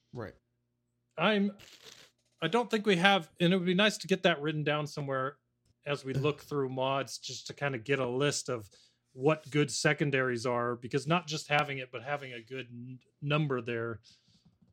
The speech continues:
Speaker 2: uh, is helpful, because it'd be cool to have, like, point four is the low, one point one is the high for offense percent.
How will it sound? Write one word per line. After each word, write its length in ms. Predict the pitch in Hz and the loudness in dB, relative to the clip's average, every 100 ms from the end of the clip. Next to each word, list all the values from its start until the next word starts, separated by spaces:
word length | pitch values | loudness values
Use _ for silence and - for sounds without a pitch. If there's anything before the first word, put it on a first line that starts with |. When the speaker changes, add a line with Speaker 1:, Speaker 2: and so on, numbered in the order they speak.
| _ _ - | _ _ -8
Speaker 2:
uh, 400 | 143 117 113 113 _ _ _ _ - _ _ 143 | -6 -4 -6 -12 _ _ _ _ -20 _ _ -6
is 160 | 127 | -4
helpful, 400 | 131 127 - 123 | -2 -2 -2 -6
because 480 | 113 113 135 113 - _ _ _ | -6 -2 -2 -2 -16 _ _ _
it'd 120 | 151 | -2
be 80 | 165 | 0
cool 240 | 202 226 | 2 4
to 100 | 190 | 4
have, 360 | 165 175 165 - _ _ _ _ - - | 4 2 2 -6 _ _ _ _ -16 -2
like, 320 | 147 131 - _ _ _ _ _ _ | 0 0 -12 _ _ _ _ _ _
point 340 | - 208 202 | 2 2 2
four 360 | - 180 175 170 | 2 4 6 4
is 140 | 147 | 0
the 100 | 156 | -2
low, 380 | 147 160 151 147 | 2 2 4 4
one 500 | 147 143 143 165 160 | 2 0 -2 0 -2
point 320 | - 165 143 - _ _ _ _ _ _ | 0 -2 -2 -6 _ _ _ _ _ _
one 540 | 165 160 165 156 151 - _ _ _ _ | -4 2 2 2 -2 -6 _ _ _ _
is 140 | 156 131 | -8 -4
the 120 | 135 | -2
high 420 | 131 151 139 135 | 2 2 4 0
for 280 | 123 143 135 | -4 -8 -2
offense 400 | 139 139 120 104 | -2 -2 -8 -14
percent. 420 | - 110 127 101 | -14 -12 -12 -14